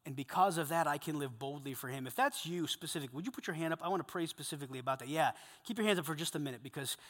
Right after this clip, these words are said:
I, I don't want to miss. I want to take everybody in that has their hand up real quick. Okay. Yeah, you can put 'em down. I'm gonna, I'm gonna pray specifically for that issue because we need to be reminded tonight, we're not abandoned, we're not alone.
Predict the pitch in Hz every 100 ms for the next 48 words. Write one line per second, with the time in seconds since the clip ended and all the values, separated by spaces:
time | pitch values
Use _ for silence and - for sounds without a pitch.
0 | - - 139 143 139 160 165 147 143 143
1 | 139 139 151 147 156 151 139 143 127 127
2 | 123 104 107 104 - 110 - 113 - -
3 | _ _ _ _ _ _ - 131 117 101
4 | _ _ 135 139 156 156 165 143 131 120
5 | 175 165 185 170 - 190 180 - 147 175
6 | 165 147 135 127 - - - - 165 165
7 | 147 160 165 156 139 131 131 147 123 160
8 | 180 156 143 139 151 151 135 139 131 127
9 | - - - 139 226 208 156 196 160 127
10 | 185 180 139 180 151